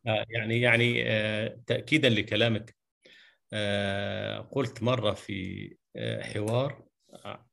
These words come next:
قلت إن هذه الشبكة، آه، شبكة المعلومات، كأنها جاءت، جاءت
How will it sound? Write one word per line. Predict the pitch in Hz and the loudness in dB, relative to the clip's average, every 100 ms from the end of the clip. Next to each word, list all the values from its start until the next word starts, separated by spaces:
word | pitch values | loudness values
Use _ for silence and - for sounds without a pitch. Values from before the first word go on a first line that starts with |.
| _ | _
قلت | 147 156 156 | -2 0 0
إن | 135 | 0
هذه | 131 147 | 2 0
الشبكة، | 127 - 151 135 - 120 - - _ _ _ _ _ _ - | 0 2 2 0 -4 -4 -6 -20 _ _ _ _ _ _ -6
آه، | |
شبكة | 104 123 110 - - 101 | -2 -2 -2 -4 -6 -4
المعلومات، | 104 98 101 120 131 | -4 -2 -2 -2 -2
كأنها | - 131 135 135 127 | 0 0 2 2 4
جاءت، | 135 135 117 - - - _ _ _ _ _ - 110 | 4 4 0 -8 -20 -20 _ _ _ _ _ -10 0
جاءت | 123 117 - | 2 2 -2